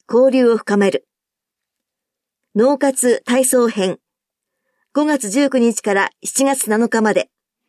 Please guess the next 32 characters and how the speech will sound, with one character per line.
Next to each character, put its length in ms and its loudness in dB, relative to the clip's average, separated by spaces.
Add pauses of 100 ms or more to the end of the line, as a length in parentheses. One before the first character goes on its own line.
(180)
八 260 -4
月 220 -2
十 180 2
八 260 -6
日、 400 -2 (340)
九 100 2
月 240 0
十 220 0
五 80 4
日 280 2
の 200 -2
金 240 2
曜 240 2
日、 200 -2 (440)
午 180 0
前 240 2
十 200 2
時 140 -4
か 120 -4
ら 280 -2
十 200 0
一 160 0
時 80 -2
半 240 0
ま 120 2
で 260 0
十 180 0
日 160 -4
制。 320 -2 (680)
場 120 0
所 140 0
は、 200 0